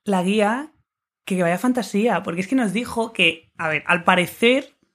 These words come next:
random, hay una comunidad de asturianos en Bélgica, bueno, en Bruselas concretamente, pues, bastante considerable. Y el ocho de septiembre, que es el Día de Asturias,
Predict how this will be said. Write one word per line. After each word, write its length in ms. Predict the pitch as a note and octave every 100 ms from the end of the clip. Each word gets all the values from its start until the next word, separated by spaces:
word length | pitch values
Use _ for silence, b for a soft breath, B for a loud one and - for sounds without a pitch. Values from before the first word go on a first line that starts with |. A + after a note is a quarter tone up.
| -
random, 460 | F3 G3+ G#3 A3 - B B B
hay 120 | G3
una 100 | B3
comunidad 560 | B3 A#3+ A3+ A3+ A3 -
de 160 | F#3 F#3
asturianos 580 | F3 F#3+ F3+ G3+ A3+ A#3+
en 100 | A#3
Bélgica, 640 | B3 B3 A3+ A#3+ C#4 - _ _
bueno, 160 | F3+ F3
en 60 |
Bruselas 420 | D#3+ D3+ G#3 G3+ G3+
concretamente, 720 | G3 G3+ G#3 G#3+ B3 D#4 _ _
pues, 320 | - F3+ D#3+ -
bastante 440 | F3+ D#3+ F3 G3+
considerable. 640 | G#3+ F#3+ F#3 D#3 D#3 C#3+ - B B B B
Y 360 | B3 B3+ D#4 - -
el 180 | G3+ G3+
ocho 200 | B3+ B3
de 60 | G#3+
septiembre, 460 | C4 B3 C4+ A#3
que 60 | F#3+
es 60 |
el 80 | C4
Día 120 | C#4+
de 60 | B3+
Asturias, 640 | B3 - D4 A#3+ A#3+ D#4+